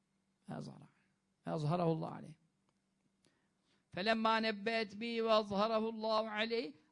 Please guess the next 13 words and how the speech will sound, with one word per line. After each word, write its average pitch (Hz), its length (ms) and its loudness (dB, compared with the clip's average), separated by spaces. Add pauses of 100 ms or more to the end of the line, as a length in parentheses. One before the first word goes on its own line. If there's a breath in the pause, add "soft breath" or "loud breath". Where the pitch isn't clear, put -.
Arrafe 247 600 10
ba'dahu 220 680 12
ve 202 80 8
a'rada 208 600 6
an 165 260 2
ba'd. 143 200 -4 (300)
Resulullah 226 360 4
sallallahu 214 320 0
aleyhi 196 220 0
ve 202 40 -2
sellem 185 260 0
ne 185 40 2
yaptı? 254 500 6